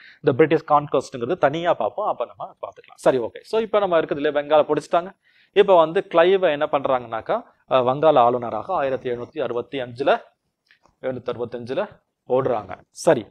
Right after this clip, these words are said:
போடும்பொழுது இப்ப என்ன பண்றது, எப்படி வங்காளத்தை நிர்வாகம் செய்யறது அப்படின்னு சொல்லி பாத்தீங்கன்னாக்கா, இப்ப நிர்வாகம் செய்யறதுங்கிறது ரொம்ப கடினமான விஷயம். ஏன் அப்படின்னு சொல்லி பாத்தீங்கன்னாக்கா, ரெண்டு விஷயம். ஒண்ணு வந்து பாத்தீங்கன்னாக்கா, அ, நிசாமத், நிசாமத்,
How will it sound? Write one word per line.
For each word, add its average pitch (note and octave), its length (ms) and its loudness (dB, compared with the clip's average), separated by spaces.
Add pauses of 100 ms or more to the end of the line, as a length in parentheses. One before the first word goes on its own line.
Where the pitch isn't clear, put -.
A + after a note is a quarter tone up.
(420)
போடும்பொழுது F#3+ 400 0
இப்ப E3+ 160 0
என்ன E3 180 -2
பண்றது, D#3 460 0
எப்படி E3 260 0
வங்காளத்தை D#3 440 -2
நிர்வாகம் C3+ 340 -2
செய்யறது A2 540 -4 (160)
அப்படின்னு A#2+ 200 -4
சொல்லி A#2+ 220 -10
பாத்தீங்கன்னாக்கா, A2 640 -4 (340)
இப்ப F#3 380 6
நிர்வாகம் G3 460 4
செய்யறதுங்கிறது C3+ 560 -2
ரொம்ப C#3 180 -2
கடினமான B2+ 440 -2
விஷயம். G#2 420 -10
ஏன் G3+ 280 4
அப்படின்னு D#3 160 -4
சொல்லி B2+ 220 -8
பாத்தீங்கன்னாக்கா, G#2+ 680 -4 (280)
ரெண்டு G3 320 2
விஷயம். C3+ 340 -4 (240)
ஒண்ணு G3+ 220 2
வந்து D#3+ 240 -2
பாத்தீங்கன்னாக்கா, C3+ 500 -4 (280)
அ, D#3 120 2
நிசாமத், D#3 680 2 (500)
நிசாமத், C3+ 720 -2